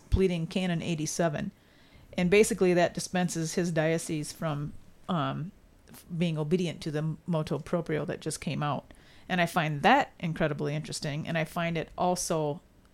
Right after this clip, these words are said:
um, a strength in that, actually. And then, um, the other last headline that I have is we have yet another scandal in the church right here in the United States.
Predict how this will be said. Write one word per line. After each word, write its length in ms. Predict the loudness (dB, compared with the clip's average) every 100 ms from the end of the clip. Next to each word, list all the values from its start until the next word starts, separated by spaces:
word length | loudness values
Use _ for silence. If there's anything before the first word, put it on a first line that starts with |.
| -8
um, 280 | -6 -6 -12 _ -10
a 100 | -8
strength 420 | 0 4 4 0
in 140 | -6
that, 280 | -6 -8 -8
actually. 460 | -10 -8 -8 -10 -12 -16 -20 -20 -20 -20 -20 2
And 180 | 4 6
then, 200 | 6 6
um, 300 | 4 4 4
the 120 | 6
other 300 | 8 8 6 2
last 380 | 4 4 4 2
headline 320 | 4 4 4
that 140 | 4
I 40 | 4
have 300 | 4 4 2
is 120 | 0
we 120 | 0
have 280 | 0 -2 -2
yet 360 | 2 4 2 -6 -20 _ _ _ -2
another 580 | 2 4 4 4 4 2
scandal 680 | -2 -2 0 2 6 4
in 140 | 4 0
the 80 | 0
church 560 | 4 4 2 -2 -14 -18 -20 -20 -20 -20 -10
right 200 | -4 -4
here 160 | 0 2
in 80 | 4
the 80 |
United 300 | 4 4 4 2
States. 640 | 6 6 6 2 -6